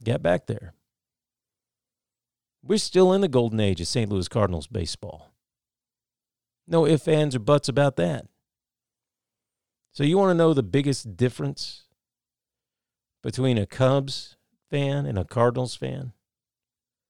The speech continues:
Is the Cardinals know,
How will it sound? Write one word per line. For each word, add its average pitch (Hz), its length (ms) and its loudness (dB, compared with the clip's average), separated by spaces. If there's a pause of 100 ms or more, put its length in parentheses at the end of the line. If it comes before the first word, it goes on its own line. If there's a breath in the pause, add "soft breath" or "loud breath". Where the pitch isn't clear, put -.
(3000)
Is 131 140 -6
the 131 100 -4
Cardinals 151 580 0
know, 117 800 4